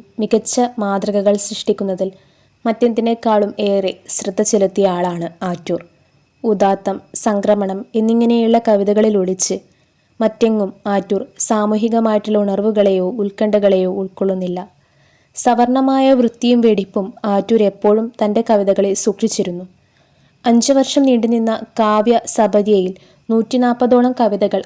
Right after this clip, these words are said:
അദ്ദേഹം എഴുതിയിട്ടുണ്ട്. വെളുപ്പിനേക്കാൾ കറുപ്പിനോടായിരുന്നു ആ കവി പ്രിയം പുലർത്തിയിരുന്നത്. ശബ്ദത്തേക്കാൾ മൗനത്തിനും വെളിച്ചത്തേക്കാൾ ഇരുട്ടിനും അദ്ദേഹം പ്രാധാന്യം നൽകി. ആറ്റൂരിൻ്റെ കവിതയാണ് നാട്ടിൽ പാർക്കാത്ത ഇന്ത്യക്കാരൻ.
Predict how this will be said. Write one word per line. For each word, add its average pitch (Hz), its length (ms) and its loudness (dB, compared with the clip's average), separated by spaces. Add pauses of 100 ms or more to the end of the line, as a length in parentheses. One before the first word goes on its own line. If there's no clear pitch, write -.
അദ്ദേഹം 185 320 -6 (100)
എഴുതിയിട്ടുണ്ട്. 185 520 -2 (680)
വെളുപ്പിനേക്കാൾ 233 680 2 (180)
കറുപ്പിനോടായിരുന്നു 220 1000 2 (340)
ആ - 20 2 (140)
കവി 190 200 2 (280)
പ്രിയം 202 300 0
പുലർത്തിയിരുന്നത്. 185 720 -4 (580)
ശബ്ദത്തേക്കാൾ 214 720 0 (200)
മൗനത്തിനും 208 540 2 (360)
വെളിച്ചത്തേക്കാൾ 240 680 2 (140)
ഇരുട്ടിനും 220 380 0 (140)
അദ്ദേഹം 190 300 -4 (160)
പ്രാധാന്യം 196 500 -2
നൽകി. 170 260 -8 (920)
ആറ്റൂരിൻ്റെ 269 640 2 (300)
കവിതയാണ് 202 600 2 (480)
നാട്ടിൽ 226 400 0
പാർക്കാത്ത 208 400 0 (240)
ഇന്ത്യക്കാരൻ. 180 540 -4